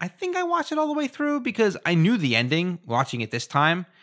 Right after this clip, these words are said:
But yeah, I was excited to watch it again. I know that last episode we had reviewed The Invisible Man, which is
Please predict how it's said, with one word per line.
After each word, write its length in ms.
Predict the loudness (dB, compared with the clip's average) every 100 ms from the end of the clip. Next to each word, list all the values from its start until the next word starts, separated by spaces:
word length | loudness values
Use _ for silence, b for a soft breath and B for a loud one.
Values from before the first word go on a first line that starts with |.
| b b
But 120 | 4
yeah, 100 | 6
I 20 |
was 160 | 4 -2
excited 400 | -2 0 0 0
to 100 | -2
watch 300 | 0 0 -2
it 60 |
again. 440 | -8 -4 -4 -4 -2
I 80 | 0
know 180 | 2 2
that 160 | 0 -6 -20 _ -8
last 360 | 2 4 2 -4
episode 400 | -8 -4 -4 -4
we 160 | -2 0
had 100 | 0
reviewed 320 | -4 -4 -2
The 80 | -2
Invisible 340 | -2 0 0
Man, 320 | 2 2 0 -4 B B
which 240 | -2 -2
is 460 | -2 0 -2 -6